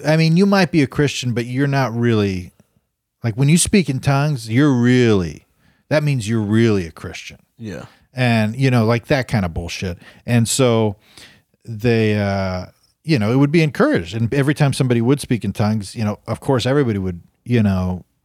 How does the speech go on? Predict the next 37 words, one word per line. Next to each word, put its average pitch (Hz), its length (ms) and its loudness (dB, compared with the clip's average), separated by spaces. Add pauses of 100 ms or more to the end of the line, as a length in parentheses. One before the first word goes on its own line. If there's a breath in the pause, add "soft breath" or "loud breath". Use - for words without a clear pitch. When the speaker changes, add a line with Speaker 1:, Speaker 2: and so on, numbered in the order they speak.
(180)
Speaker 1:
come 123 220 0
around 117 380 2
them 117 180 0
or, 107 80 2
like, 92 340 -4 (380 soft breath)
you 110 100 -2
know, 95 140 2
the 92 80 -2
pastor 110 480 -2
put 110 200 0
their 92 140 0
hand 107 360 2
on 107 260 4
'em, 104 520 2
you 110 160 0
know, 98 180 -2
things 143 280 -2
like 104 180 -2
that. 101 240 -2
It's, - 260 -12 (640 soft breath)
they're 139 120 2
getting 151 300 2
attention, - 600 -2 (160)
you 104 140 -4
know, 90 140 -4
for 95 320 -10
it. - 120 -20 (360)
And, 110 380 -8 (600)
I 117 120 -10
mean, 117 160 -8
people 147 340 -2
are 110 40 2
so 123 260 2
brainwashed 104 600 0
that 104 140 -6
they 101 140 -2
think 127 340 -2